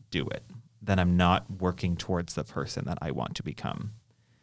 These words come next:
And the idea is like, you know what? You kinda have to just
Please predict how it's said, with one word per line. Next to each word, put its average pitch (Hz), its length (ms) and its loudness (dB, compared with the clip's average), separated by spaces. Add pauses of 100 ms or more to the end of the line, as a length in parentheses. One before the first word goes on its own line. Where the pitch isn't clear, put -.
(340)
And 98 320 6
the 110 180 6
idea 117 260 8
is 110 140 4
like, 101 220 4
you 117 60 2
know 120 100 2
what? 131 180 2 (480)
You 139 100 2
kinda 135 280 8
have 135 280 8
to 135 100 8
just 120 560 4